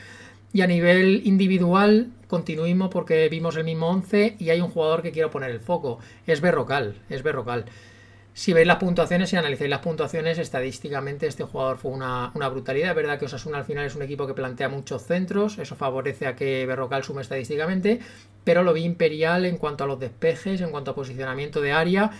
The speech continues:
Sí que es verdad que luego fue sustituido, en algún partido podemos llevarnos algún susto, porque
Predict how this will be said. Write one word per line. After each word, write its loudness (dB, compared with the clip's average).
Sí -20
que 0
es 4
verdad 6
que 2
luego 6
fue -4
sustituido, -2
en -2
algún -2
partido -2
podemos -4
llevarnos -4
algún -8
susto, -2
porque -4